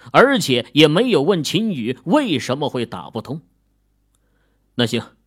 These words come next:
我现在就从宾馆出发，大概半个小时的样子就可以到惠民医院。”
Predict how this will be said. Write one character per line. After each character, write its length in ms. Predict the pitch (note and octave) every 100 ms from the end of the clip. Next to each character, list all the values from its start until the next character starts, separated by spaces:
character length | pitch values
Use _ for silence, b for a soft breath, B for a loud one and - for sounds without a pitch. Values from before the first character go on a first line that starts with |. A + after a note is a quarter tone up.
| _ _
我 120 | -
现 180 | B2+ D3
在 80 | C3+
就 100 | B2
从 140 | A#2+
宾 120 | A#2+ C3+
馆 120 | G#2
出 120 | A#2
发， 280 | A2 A2 _ _ _ _ _ _ -
大 140 | B2
概 120 | B2+
半 160 | B2 C#3+
个 80 | B2
小 140 | G#2+
时 140 | F#2
的 80 | A2+
样 180 | C3 G#2+
子 120 | G2 - _ _
就 140 | - C3+
可 140 | A2
以 100 | B2+
到 140 | A2 A#2
惠 160 | C3+
民 160 | A2+ B2
医 60 |
院。” 260 | A#2+ A#2+ -